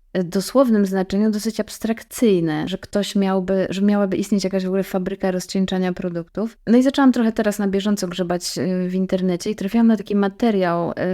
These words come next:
z Dzień Dobry T V N, gdzie jest strasznie zaawansowana dywagacja z ekspertem do spraw, e, jakości towarów. I on opowiada o czymś, co nazwał testem produktów. To jest dla mnie w ogóle niebywałe,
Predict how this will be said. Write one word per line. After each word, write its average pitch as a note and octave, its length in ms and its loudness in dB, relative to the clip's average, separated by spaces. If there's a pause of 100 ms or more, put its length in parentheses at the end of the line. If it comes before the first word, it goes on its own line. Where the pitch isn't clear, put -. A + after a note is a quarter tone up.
(180)
z F3+ 520 -2
Dzień F#3+ 180 -2
Dobry G#3 220 -2
T G3 140 -6
V F#3 140 -6
N, F3 420 0
gdzie G3 240 -2
jest - 320 -2
strasznie G#3 840 -2
zaawansowana F#3+ 760 0
dywagacja F#3+ 600 -2
z F#3+ 160 -6
ekspertem A3+ 840 0 (360)
do F#3+ 160 0
spraw, A3 580 -2
e, G3 200 -2
jakości G3+ 480 0
towarów. F#3+ 760 0
I G3 120 2
on B3+ 100 6
opowiada A3 800 2
o G3 260 0
czymś, G3 320 -4
co - 140 -4
nazwał G3+ 320 0
testem A3 500 0
produktów. F3+ 920 -4
To F#3+ 160 2
jest F#3 420 -2
dla G3 100 4
mnie G3+ 120 2
w G3 60 -4
ogóle G3 160 0
niebywałe, F#3+ 600 -2